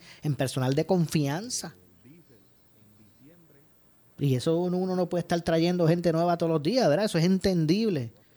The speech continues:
Hay veces que la necesidad de escolta pues no, ¿verdad? Este, excede, eh, la, la, la necesidad, ¿verdad? La de, eh, eh, excede el recurso que se tiene.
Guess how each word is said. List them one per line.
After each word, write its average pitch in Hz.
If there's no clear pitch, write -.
Hay 120
veces 127
que 170
la 131
necesidad 127
de 160
escolta -
pues 123
no, 135
¿verdad? 139
Este, 143
excede, 202
eh, 139
la, 131
la, 127
la 127
necesidad, 127
¿verdad? 202
La 120
de, 120
eh, 90
eh, 135
excede 160
el 135
recurso 143
que 185
se 175
tiene. 190